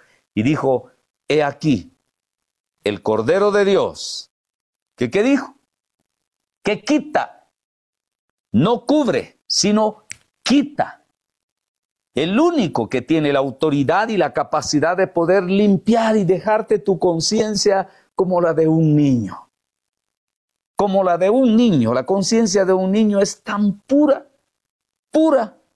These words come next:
blanca como la nieve, cristalina como el agua más pura. Así es la conciencia del niño. ¿Por qué?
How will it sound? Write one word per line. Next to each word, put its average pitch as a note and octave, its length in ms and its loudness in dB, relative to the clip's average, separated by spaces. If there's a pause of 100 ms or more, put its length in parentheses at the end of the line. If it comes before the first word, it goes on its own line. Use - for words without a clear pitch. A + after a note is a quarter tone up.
(800)
blanca G#3 680 0
como D3+ 240 0
la C3 140 0
nieve, F3+ 480 0
cristalina G#3+ 880 0
como E3 240 -2
el D3+ 100 2
agua D#3+ 320 0
más D3 340 -4
pura. B2 460 -2 (540)
Así D3+ 340 -2
es D#3+ 80 0
la C#3+ 140 -2
conciencia B2 560 -2
del F2+ 200 -4
niño. E2+ 300 -6
¿Por E3 220 -6
qué? G#3 260 -2